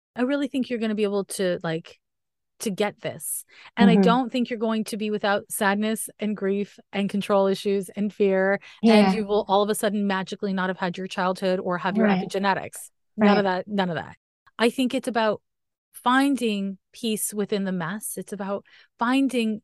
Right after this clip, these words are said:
Speaker 1: uh, kind of acceptance within that which is shit or not in your control. I think you can find that,
Speaker 2: Mm-hmm.
Speaker 1: not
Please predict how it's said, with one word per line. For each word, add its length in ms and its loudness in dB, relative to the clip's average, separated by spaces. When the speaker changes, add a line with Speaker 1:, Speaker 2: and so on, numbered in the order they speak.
Speaker 1:
uh, 300 -2
kind 260 -4
of 140 -4
acceptance 920 -8
within 680 0
that 240 0
which 220 -2
is 540 -2
shit 480 -4
or 440 0
not 280 0
in 120 -2
your 120 -4
control. 640 -4
I 60 -6
think 220 -4
you 100 -2
can 160 -2
find 340 -4
that, 220 -10
Speaker 2:
Mm-hmm. 180 8
Speaker 1:
not 180 4